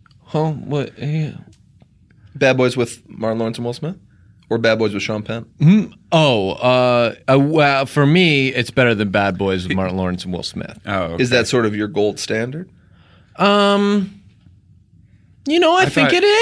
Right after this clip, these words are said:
Speaker 1: is.
Speaker 2: Okay. It's a great film.
Speaker 1: Yeah.
Speaker 3: That's your gold standard, but this movie is better.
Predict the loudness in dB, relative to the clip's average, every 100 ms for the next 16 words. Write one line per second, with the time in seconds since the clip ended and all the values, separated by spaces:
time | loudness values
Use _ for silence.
0 | 2 2 -2 -6 -8 -12 -10 -8 -2 0
1 | 0 -6 _ -8 -2 0 0 0 -2 -2
2 | -4 -10 _ _ -12 -2 2 2 2 0
3 | -2 -2 0 0 0 -2 -2 -2 -2 -2
4 | -4 -6 -6 -6 -8 -14 -8 -6 -4 -4
5 | -6 -6 -6 -6 -12